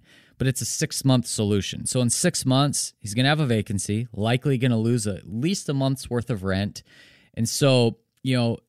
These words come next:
when you look at this and you kinda zoom out, he limited himself so much by setting this high price that how many opportunities did he miss out on that he'll never know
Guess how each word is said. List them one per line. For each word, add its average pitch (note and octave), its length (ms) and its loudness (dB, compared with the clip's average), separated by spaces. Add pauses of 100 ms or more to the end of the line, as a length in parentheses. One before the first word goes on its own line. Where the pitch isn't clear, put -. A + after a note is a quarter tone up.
(400)
when B2+ 180 2
you B2 80 4
look F#3+ 260 0
at - 160 -6
this G#2 280 0
and G#2+ 60 2
you G#2+ 60 2
kinda D#3+ 240 2
zoom A2+ 260 4
out, G#2+ 320 0 (1200)
he D#3 180 0
limited D3+ 520 2
himself G#2 600 0
so D#3 800 2
much C#3+ 800 0 (200)
by A2+ 100 -2
setting C#3 400 0
this A2+ 160 -2
high A#2+ 300 -2
price G2+ 480 -2
that - 100 -10
how - 320 -2
many G#3 180 0
opportunities C3 840 -2
did F#2+ 160 -4
he C#3 260 0
miss B2+ 360 2
out A2 200 2
on F2+ 180 0
that F2+ 120 -4
he'll B2 220 0
never A2 440 2
know C#3+ 440 2